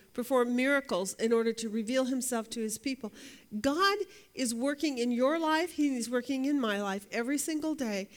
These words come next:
to refine us,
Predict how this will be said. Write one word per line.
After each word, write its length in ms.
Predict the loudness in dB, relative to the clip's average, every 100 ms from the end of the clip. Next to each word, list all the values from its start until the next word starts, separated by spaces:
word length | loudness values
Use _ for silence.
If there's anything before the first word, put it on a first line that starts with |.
| -20 -20 _ _ -2
to 360 | 0 0 -2 -8 -18 _
refine 760 | -12 -2 -2 0 -2 0 2 2
us, 420 | 0 -2 -4 -6